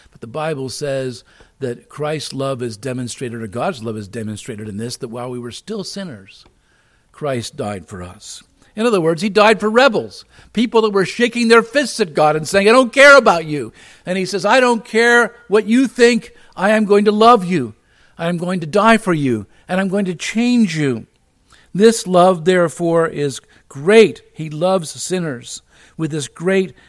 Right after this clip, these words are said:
and persevering love. Christ works through this great compassion he has for us, which leads us to the second point. He loves greatly in passion,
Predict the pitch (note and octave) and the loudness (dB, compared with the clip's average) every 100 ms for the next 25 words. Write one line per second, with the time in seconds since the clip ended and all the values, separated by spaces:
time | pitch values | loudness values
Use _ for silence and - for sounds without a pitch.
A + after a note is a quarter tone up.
0 | _ D3+ C#3+ C3+ - - G3+ F#3 D#3 C3+ | _ -6 -6 -8 -10 -4 -4 -4 -10 -6
1 | D3+ C#3 B2 A#2+ B2 A#2 A2+ - _ _ | -4 -4 -4 -4 -4 -4 -8 -12 _ _
2 | _ _ _ _ - D#3 E3 D#3 - - | _ _ _ _ -4 -2 -2 -6 -14 -10
3 | B2+ C#3 C3+ - - _ _ - - F#3 | -4 -4 -6 -16 -16 _ _ -20 -6 0
4 | G3 G3 E3 _ _ - _ C3+ D#3 - | 2 2 -2 _ _ -20 _ -10 -8 -10
5 | _ - D3 D#3 E3 - _ _ _ C#3 | _ -16 -8 -6 -6 -12 _ _ _ -16
6 | B2 - - G#3+ G3 - A#2 A#2 C3 A#2+ | -14 -14 -6 -6 -6 -8 -10 -10 -8 -8
7 | A2+ A#2 - _ _ - C3 A#2 D#3+ - | -10 -12 -14 _ _ -12 -8 -4 -6 -6
8 | D#3 - D3 D3+ C3+ C3+ C#3+ C3 F#3+ F#3+ | -14 -12 -8 -8 -8 -10 -12 -10 -8 -8
9 | C#3 A#2+ A#2 A#2 G3+ _ _ _ _ - | -10 -14 -16 -16 -18 _ _ _ _ -16
10 | E3+ D3+ C#3 C#3 A#2 C#3 C#3+ C#3 C3 C3+ | -10 -2 -2 -2 -6 -6 -6 -4 -10 -10
11 | C3+ C3+ B2 - - D#3 E3 - C3 G2 | -8 -6 -6 -10 -14 -8 -8 -8 -14 -14